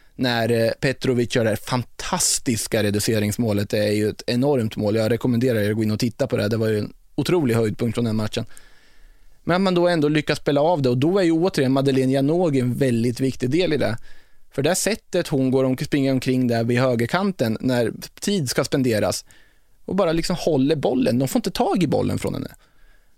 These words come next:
Jag frågade ju det med Janogy. Hon, hon sa ju det. Hon bara njöt av att spela fotboll. Det var så kul att spela den här matchen.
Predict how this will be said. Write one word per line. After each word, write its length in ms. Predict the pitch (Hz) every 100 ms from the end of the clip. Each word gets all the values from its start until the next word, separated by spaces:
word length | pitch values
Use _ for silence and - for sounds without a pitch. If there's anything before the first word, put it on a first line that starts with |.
| -
Jag 240 | 143 156 147
frågade 380 | 170 139 175
ju 60 | 202
det 140 | 143 135
med 100 | 139
Janogy. 360 | 131 127 127
Hon, 260 | 143 151 -
hon 140 | 147
sa 140 | 143 156
ju 60 |
det. 80 | 151
Hon 180 | 131 143
bara 180 | 160 156
njöt 500 | 147 147 175 190 -
av 100 | 123
att 60 | 123
spela 200 | 127 123
fotboll. 440 | 175 151 - 175
Det 60 | 160
var 80 | 165
så 140 | 180
kul 420 | - 220 214 143
att 60 | 131
spela 400 | - 185 160 202
den 120 | 190
här 120 | 147
matchen. 400 | 120 110 - 117